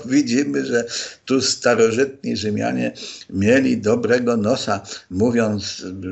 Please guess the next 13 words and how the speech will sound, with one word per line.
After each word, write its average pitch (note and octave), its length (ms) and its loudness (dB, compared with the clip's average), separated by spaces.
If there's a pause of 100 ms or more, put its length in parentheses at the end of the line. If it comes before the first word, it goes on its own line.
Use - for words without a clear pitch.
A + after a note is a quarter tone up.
(200)
z - 280 -8
tej F#2 220 2
sentencji, G2+ 720 2
że - 140 2
kto - 300 2
upilnuje A#2+ 720 0
strażników. A#2 800 -4
No G2 160 -4
to D3+ 260 0
jest C#3+ 300 -2
ten A#2 180 2
odwieczny A2 600 0
dylemat, A2 560 2